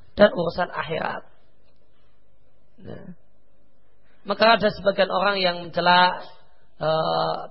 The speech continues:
berdoa ke urusan dunia. Ya, berdoa itu cuma, ya, selayaknya doa, doa, doa itu adalah cuma minta surga, selamat dari neraka, dan seterusnya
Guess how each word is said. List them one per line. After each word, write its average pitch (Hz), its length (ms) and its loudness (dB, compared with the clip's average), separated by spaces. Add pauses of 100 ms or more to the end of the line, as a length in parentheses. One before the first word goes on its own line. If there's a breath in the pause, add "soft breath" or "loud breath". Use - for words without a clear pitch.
berdoa 180 460 2
ke - 60 -2
urusan 165 420 0
dunia. 156 340 4 (1300)
Ya, - 320 -10
berdoa 160 420 4
itu 165 220 -2
cuma, 170 320 4 (680)
ya, 151 160 2 (300)
selayaknya 175 500 2
doa, 156 460 2
doa, 160 300 0 (440)
doa 160 220 2
itu 180 160 4
adalah 170 420 4
cuma 151 160 -10
minta 147 240 -8
surga, 160 480 2
selamat 151 300 -4
dari 143 180 -4
neraka, 160 420 4 (100)
dan 147 120 -2
seterusnya 185 420 2